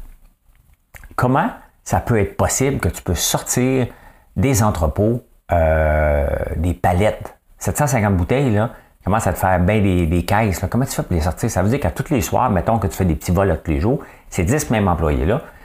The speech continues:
c'est comme s'ils sortaient à peu près dix bouteilles par jour à tous les jours. Peut-être pas, là, mais mettons cinq.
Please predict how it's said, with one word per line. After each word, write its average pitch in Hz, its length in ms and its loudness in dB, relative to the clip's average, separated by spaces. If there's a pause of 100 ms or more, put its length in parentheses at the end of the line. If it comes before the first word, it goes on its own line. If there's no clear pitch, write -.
(140)
c'est - 140 -2
comme 131 120 2
s'ils 113 160 0
sortaient 92 220 0
à - 20 0
peu 95 100 2
près 87 180 2
dix 101 120 2
bouteilles 98 300 2
par 82 160 0
jour 98 240 2
à 82 60 0
tous - 160 -4
les 95 80 2
jours. 85 180 0 (640)
Peut-être - 200 -4
pas, 104 180 0
là, 104 80 0
mais 82 220 -2
mettons 85 300 0
cinq. 76 380 -2